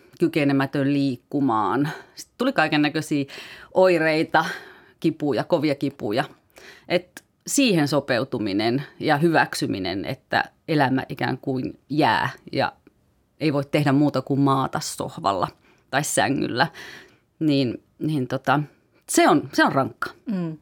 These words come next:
Speaker 2: ja se epäreiluus, että maailma menee siellä menojaan, mutta sä makaat kipeänä siellä sohvalla.
Speaker 1: Joo, joo, ja hyväksyä sellaisia asioita, että, jota niin kuin ehkä terveet ihmiset pitää itsestään selvänä, että näen lapseni kasvavan ja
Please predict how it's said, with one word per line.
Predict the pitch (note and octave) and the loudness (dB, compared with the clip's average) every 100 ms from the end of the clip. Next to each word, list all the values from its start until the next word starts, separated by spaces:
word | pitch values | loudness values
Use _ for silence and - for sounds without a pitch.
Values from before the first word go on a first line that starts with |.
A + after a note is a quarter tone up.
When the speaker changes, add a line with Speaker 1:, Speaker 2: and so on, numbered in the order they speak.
| - | -12
Speaker 2:
ja | - | -10
se | E3+ - | -8 -4
epäreiluus, | F3 - D3+ - - - - D#3+ - | -2 0 -2 -2 -6 -6 -6 -6 -6
että | E3+ _ - C#3+ _ _ | -8 _ -6 -6 _ _
maailma | F3+ F3 E3 D#3+ | 0 2 2 0
menee | E3 E3 E3 - | -2 -2 -2 -4
siellä | D#3+ D#3+ E3+ | -2 -2 0
menojaan, | F3+ F#3 E3 D#3+ D#3+ | 2 2 2 2 0
mutta | D#3+ - | -2 -2
sä | E3 F3 | -2 0
makaat | D#3 - F3+ | 0 -2 -6
kipeänä | - D#3+ - - | -4 -6 -4 -6
siellä | G3+ - F#3+ | -6 -6 -6
sohvalla. | - - - A3+ | -6 -6 -6 -6
Speaker 1:
Joo, | A#3 F3+ C#3+ _ _ - | -6 -8 -8 _ _ -14
joo, | G#3 - | -10 -8
ja | E3+ | -4
hyväksyä | F3+ - - F4+ | -2 -2 -4 -6
sellaisia | C#4 F3+ D3+ D3 D#3 G2 | 0 2 2 2 2 2
asioita, | C3+ C#3 D#2+ E2+ - D#2+ | 0 -2 -4 -4 -2 -4
että, | - C#3 - - - - - - - | -2 -4 -4 -14 -20 -20 -18 -18 -6
jota | D#3+ E3+ E3+ | -4 0 2
niin | E3+ F3 | 2 2
kuin | F3 D#3+ | 0 0
ehkä | D#3+ F#3+ | -4 -2
terveet | G3+ G3+ F#3+ E3 E3 | 2 2 2 0 -2
ihmiset | F#3 E3+ D#3+ D3+ _ _ _ _ | -2 0 -2 -4 _ _ _ _
pitää | - D3+ D3+ | -8 0 2
itsestään | D#3 E3 - D#3+ - C#3+ | 2 0 -4 -6 -2 -2
selvänä, | C#3+ D3+ C#3 B2 G2+ | 0 0 0 -2 -2
että | C#3 - | -2 2
näen | D3+ C#3 | 2 4
lapseni | C#3 C#3+ - C#3 | 2 0 -2 -2
kasvavan | C3 C#3 - A#2 C3+ C#3 | 0 -2 -2 -6 -4 -4
ja | E3 | -6